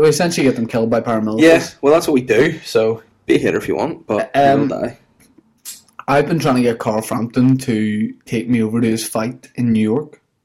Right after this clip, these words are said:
Speaker 2: Right, okay.
Speaker 1: Or Las Vegas, sorry, Las
Speaker 2: Okay.
Speaker 1: Vegas. Um, I've been really pushing it on social media, and I think he's like, anytime I suggest it, he's like, "Ah," and then he has a bit of banter with me, and I'm like, "No, I'm being serious."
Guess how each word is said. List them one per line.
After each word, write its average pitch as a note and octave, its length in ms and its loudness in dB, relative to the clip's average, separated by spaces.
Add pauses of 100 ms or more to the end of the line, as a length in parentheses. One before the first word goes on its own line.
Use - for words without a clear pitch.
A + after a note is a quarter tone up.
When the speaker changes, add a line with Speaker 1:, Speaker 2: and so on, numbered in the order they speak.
(1040)
Speaker 2:
Right, - 200 -6
okay. F3+ 300 -4
Speaker 1:
Or C#3 120 4
Las C#3 200 2
Vegas, C3+ 260 4
sorry, C#3 160 2
Las B2+ 160 -2
Speaker 2:
Okay. A#2 120 -2
Speaker 1:
Vegas. - 580 -6 (200)
Um, G#2+ 440 -2 (240)
I've A2 200 -4
been G#2 420 -2
really A2 380 2
pushing A#2 360 -2
it A#2 180 0
on A2 180 -2
social A2 320 -4
media, A2+ 500 0 (360)
and A#2 120 -2
I A#2+ 40 -2
think D3+ 320 -2
he's C3+ 180 4
like, A2+ 320 0 (120)
anytime C3+ 380 2
I A#2 60 0
suggest B2 440 0
it, C#3 80 0
he's C3 160 2
like, B2+ 240 -2
"Ah," C#3+ 420 0
and D3 100 -2
then C#3 100 2
he C3+ 80 4
has B2+ 160 2
a - 20 -6
bit B2 140 0
of A#2 60 -2
banter A#2+ 260 -2
with D3 80 2
me, D3+ 80 0
and C3+ 100 2
I'm A#2 80 2
like, A2 160 -2
"No, G#2 240 -4 (800)
I'm C3+ 80 -4
being G#2+ 200 -4
serious." A#2 480 -8